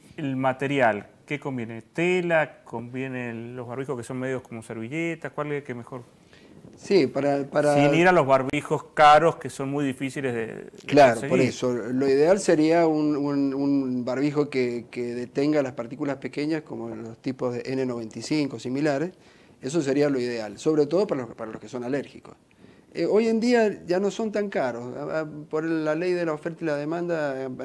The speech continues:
Speaker 2: se empezó a producir muchos más, incluso hay algunos que se producen acá en San Juan que son bastante económicos. Este, yo diría que la, la, las personas que son alérgicas traten de conseguir esos barbijos,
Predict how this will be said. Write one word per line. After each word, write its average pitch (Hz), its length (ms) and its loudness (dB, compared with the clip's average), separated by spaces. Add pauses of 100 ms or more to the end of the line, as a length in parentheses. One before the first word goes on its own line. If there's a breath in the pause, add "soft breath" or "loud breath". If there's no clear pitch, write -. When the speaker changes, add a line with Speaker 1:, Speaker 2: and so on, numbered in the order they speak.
(100)
Speaker 2:
se 131 120 -12
empezó 135 260 -8
a 143 80 -6
producir 131 340 -6
muchos 135 300 -8
más, 147 160 -8
incluso 131 320 -10
hay 127 60 -6
algunos 135 240 -8
que 127 80 -12
se 117 100 -14
producen 127 320 -10
acá 117 140 -12
en 131 80 -10
San 123 160 -14
Juan 135 160 -12
que 127 100 -12
son 127 280 -10 (360 soft breath)
bastante 139 360 -6
económicos. 135 720 -8 (560 loud breath)
Este, 123 500 -2
yo 147 100 2
diría 175 280 4
que 160 120 -2
la, 120 160 -4 (160)
la, 123 80 -10
las 117 180 -12
personas 170 420 -2
que - 80 -8
son 147 140 -2
alérgicas 170 460 0
traten 151 280 -4
de 135 80 -6
conseguir 135 340 -2
esos 135 220 -6
barbijos, 107 360 -16